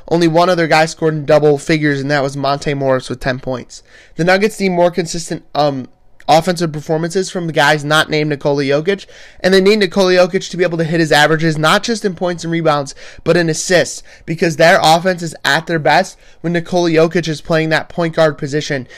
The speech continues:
and being the facilitator of that offense, and not only creating his own shot, but creating shots for his teammates. And that's why I think Denver has a s-, disadvantage in this series. Not only that,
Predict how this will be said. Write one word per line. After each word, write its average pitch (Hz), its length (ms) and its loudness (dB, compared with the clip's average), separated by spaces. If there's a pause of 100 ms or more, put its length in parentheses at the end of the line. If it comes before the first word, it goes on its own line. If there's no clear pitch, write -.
(120)
and 156 320 -2
being 180 280 -4
the 170 60 -2
facilitator 165 880 -2
of 147 60 -2
that 147 160 0
offense, 143 460 -4 (200)
and 165 160 -2
not 170 200 2
only 208 180 0
creating 175 440 0
his 165 300 0
own 208 220 2
shot, 220 420 0 (200)
but 165 160 -4
creating 180 300 2
shots 165 440 -2
for 170 240 -2
his 160 180 -6
teammates. 156 520 -8 (340)
And 160 160 0
that's 180 300 2
why 165 420 0
I 160 140 -6
think 165 280 -4
Denver 156 440 2
has 143 380 0
a 147 40 -4
s-, - 180 -8 (100)
disadvantage 151 600 -2
in 143 120 -10
this 135 140 -12
series. 151 400 -4 (360)
Not 196 240 4
only 208 220 4
that, 175 340 2